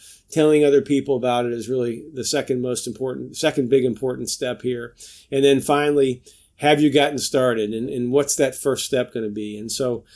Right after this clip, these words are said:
whether that first step for listeners who wanna go chase that limitless life is, is ordering my book or, or, or ordering any other book that's about self-development, doesn't matter what it is, or some other step that you think will help you along the way,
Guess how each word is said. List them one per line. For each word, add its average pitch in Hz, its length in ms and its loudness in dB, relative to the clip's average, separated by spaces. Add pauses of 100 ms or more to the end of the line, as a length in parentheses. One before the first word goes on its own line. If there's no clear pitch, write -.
(280)
whether 139 260 4
that 147 180 4
first 147 300 0
step 143 280 0
for 131 120 -4
listeners 139 540 2
who 131 120 0
wanna 135 220 0
go 131 160 2
chase 135 300 0
that 135 160 -4
limitless 135 420 -6
life 131 260 -4
is, 123 260 -4
is 127 420 -8
ordering 135 400 4
my 120 160 0
book 139 420 0
or, 120 240 -4
or, 131 320 -4
or 165 220 2
ordering 156 420 2
any 151 220 4
other 143 180 4
book 123 380 -4
that's 127 180 -6
about 123 260 -6
self-development, 123 880 -4 (320)
doesn't 147 300 2
matter 135 300 0
what 127 180 0
it 123 80 0
is, 131 300 -2
or 117 80 -4
some 151 240 0
other 147 200 4
step 123 360 -4
that 135 80 -12
you 131 120 -6
think 131 220 -6
will 123 80 -8
help 131 240 -4
you 127 100 -2
along 120 240 -4
the 120 80 -4
way, 117 460 -6